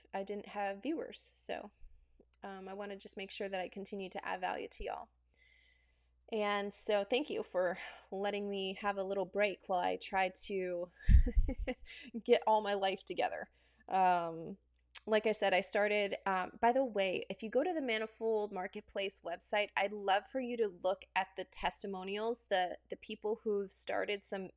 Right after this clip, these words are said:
started businesses this year. You know, it's, it's so incredible, like, to have your hand in building somebody else's business of any, any kind. It's such an honor. Um, and, um, you know, this year alone, I've helped five people,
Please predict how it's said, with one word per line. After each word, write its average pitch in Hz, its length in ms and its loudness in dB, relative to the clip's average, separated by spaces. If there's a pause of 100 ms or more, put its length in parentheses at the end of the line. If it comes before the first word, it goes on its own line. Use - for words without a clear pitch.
(120)
started 202 380 0
businesses 190 500 -4
this - 260 -6
year. 180 200 -4 (280)
You 247 100 2
know, 247 40 6
it's, - 140 -4 (100)
it's 240 320 6
so 247 360 8
incredible, 208 600 2
like, 170 220 0
to 226 120 -2
have 220 240 2
your 208 140 2
hand 190 540 -6
in 190 380 -8 (140)
building 196 300 0
somebody 190 340 -4
else's 185 440 -4
business 185 420 -4
of 170 80 0 (100)
any, 214 300 -4 (140)
any 233 180 -2
kind. 78 320 -4
It's - 200 -8
such - 180 -2
an - 140 -6
honor. 95 380 -8 (420)
Um, 202 340 -2 (140)
and, 196 500 -4 (460)
um, 196 640 -6 (440)
you 208 100 -2
know, 202 120 -2
this 202 280 -4
year 196 400 -2
alone, 190 480 -2
I've 185 160 -4
helped - 440 -4
five - 340 0
people, - 500 -8